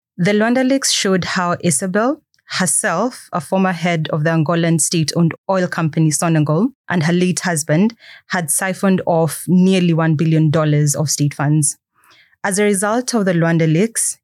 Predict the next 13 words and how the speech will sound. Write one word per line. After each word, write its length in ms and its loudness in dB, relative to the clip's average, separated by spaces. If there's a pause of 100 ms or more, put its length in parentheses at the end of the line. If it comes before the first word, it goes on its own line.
Isabel 760 0
and 160 2
companies 600 0
linked 320 0
to 160 0
her 340 -2
were 120 2
subjected 640 -2
to 140 -4
regulatory 640 0
scrutiny 760 0 (320)
and 120 2
enforcement 640 0